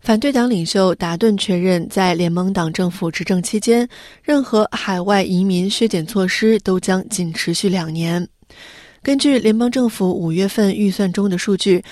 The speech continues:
澳大利亚可能在下一财年将净海外移民人数减少十二万至二十六万。达顿承诺，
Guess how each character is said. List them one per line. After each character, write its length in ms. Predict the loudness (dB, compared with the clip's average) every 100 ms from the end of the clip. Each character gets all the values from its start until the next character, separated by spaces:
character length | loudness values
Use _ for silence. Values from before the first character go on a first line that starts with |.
| -20 -8
澳 120 | -2
大 80 | 0
利 120 | 2
亚 180 | 0 0
可 180 | -2 -4
能 160 | -2 -2
在 160 | -2 -2
下 300 | -2 -2 -2
一 120 | -4
财 200 | -6 -6
年 280 | -4 -4 -4
将 340 | -4 -2 -4
净 240 | -4 -2 -2
海 240 | -6 -8 -4
外 220 | -2 -2
移 160 | -2
民 120 | 0 0
人 160 | 0 -2
数 240 | -2 -2
减 280 | -2 -4 -4
少 220 | -4 -4
十 240 | -2 -2
二 180 | 2 2
万 240 | 2 0 -2 -6 -16 -4
至 180 | 0 0
二 180 | -2 -4
十 100 | 2
六 200 | 4 4
万。 260 | 0 -2 -8 _ _ -20 -20 -20 -16
达 160 | -2 0
顿 160 | 2 0
承 220 | 0 2
诺， 260 | 2 2